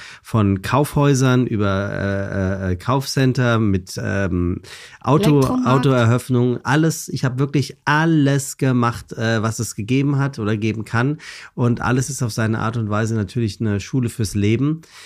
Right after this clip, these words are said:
Speaker 1: Ähm, und ich mach da auch kein, also für mich ist da wirklich kein Unterschied, ob da zweitausend oder zwei, äh, zweihundert Leute sitzen
Speaker 2: Und
Speaker 1: oder
Speaker 2: zwei?
Speaker 1: zwei. Ja,
Speaker 2: <laughs>
Speaker 1: z-, zwei, zwei ist natürlich, man, man sagt immer, man hört ja oft, dass die Leute sagen, ah, das, das ist dann wirklich schwierig.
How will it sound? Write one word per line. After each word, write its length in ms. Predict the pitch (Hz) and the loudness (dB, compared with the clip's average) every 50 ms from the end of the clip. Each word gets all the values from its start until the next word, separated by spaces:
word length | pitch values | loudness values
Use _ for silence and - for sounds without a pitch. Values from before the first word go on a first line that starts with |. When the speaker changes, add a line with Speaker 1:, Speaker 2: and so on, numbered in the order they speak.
| - - _ _ | -20 -20 _ _
Speaker 1:
Ähm, 480 | - 127 123 127 127 127 127 127 123 - - _ _ _ _ _ _ _ _ - | 0 2 4 4 4 4 4 2 0 -2 -8 _ _ _ _ _ _ _ _ -2
und 180 | - 147 - | 0 0 0
ich 140 | 165 - - | 0 0 0
mach 120 | 113 98 | 0 -2
da 140 | 87 - 123 | 0 0 -2
auch 140 | 117 117 - | -2 -2 -2
kein, 240 | - 151 147 - - | -2 -2 -2 -2 -2
also 160 | - 120 113 | 0 0 0
für 160 | 110 - - 117 | 0 2 4 4
mich 320 | 110 117 165 196 - - | 6 6 4 4 0 -4
ist 220 | - - - - | -10 -8 -4 0
da 100 | 156 135 | 0 2
wirklich 260 | 120 131 135 - 175 170 | 2 2 0 0 -2 -2
kein 160 | - 170 135 | 0 0 2
Unterschied, 480 | 123 120 110 147 131 - - 156 151 - | 2 0 0 -2 -2 0 0 -2 0 -2
ob 160 | 135 117 - | -4 -4 -2
da 180 | - 127 120 - | 0 0 0 0
zweitausend 680 | - - - 92 101 101 - 113 120 123 127 135 135 | -2 -2 0 0 0 0 0 0 0 2 0 0 0
oder 220 | 147 135 143 143 | 0 0 0 0
zwei, 440 | 135 - - 143 139 147 147 151 - - - - - | 0 -2 -2 -2 0 0 0 0 -2 -4 -10 -12 -10
äh, 260 | - - 147 131 131 120 | -6 -2 0 0 0 0
zweihundert 600 | - - - 120 131 127 143 143 117 95 87 - | -2 -2 -2 0 2 2 2 4 2 2 2 0
Leute 460 | - - 90 85 85 82 - 85 87 | -2 0 0 0 0 0 0 -2 -2
sitzen 380 | 90 87 92 87 - - - 78 | 0 -2 -2 -2 -4 -2 -2 -2
Speaker 2:
Und 120 | - - | 0 0
Speaker 1:
oder 180 | 95 92 107 185 | 0 2 2 2
Speaker 2:
zwei? 100 | 180 185 - | 2 2 2
Speaker 1:
zwei. 300 | - 117 104 90 78 80 - _ - - - - - - - - | 2 2 2 0 -2 -4 -8 _ -20 -20 -18 -18 -18 -14 -4 0
Ja, 160 | 110 117 131 262 | 2 4 4 2
Speaker 2:
<laughs> 20 | |
Speaker 1:
z-, 200 | 240 - - - | 0 -2 -6 -6
zwei, 380 | - - 123 113 131 165 175 147 | -4 0 2 2 4 2 2 0
zwei 340 | 135 - - 139 135 156 | -2 -2 0 2 2 2
ist 160 | 170 170 - - | 2 0 0 0
natürlich, 480 | 165 143 - 165 147 151 139 - - | -2 0 2 2 2 2 2 -2 -4
man, 240 | - 123 127 131 - - | -2 0 0 0 0 0
man 200 | - 123 127 127 | 0 2 2 4
sagt 360 | 110 120 120 143 165 - - | 4 4 2 2 0 -2 -4
immer, 340 | - 143 147 147 147 139 139 | -2 0 2 2 2 2 2
man 160 | 127 123 120 | 2 4 4
hört 180 | 113 123 - - | 2 2 2 0
ja 120 | 135 123 | -2 -2
oft, 200 | 135 131 - - | -2 -4 -4 -4
dass 120 | 127 117 | -4 -4
die 80 | - 120 | -2 0
Leute 180 | 123 120 123 123 | 0 0 0 2
sagen, 280 | 117 110 110 110 92 | 0 0 0 0 0
ah, 100 | 85 92 | 0 -2
das, 200 | 107 107 - - | -2 -2 -4 -2
das 220 | - 107 131 147 - | -2 0 0 0 0
ist 140 | 151 - | -2 0
dann 160 | - 120 107 101 | 0 2 2 2
wirklich 280 | 120 - - 151 - | 0 0 -2 -4 -4
schwierig. 520 | - - - 147 156 156 175 185 185 185 | -4 -2 0 2 2 2 2 0 0 -2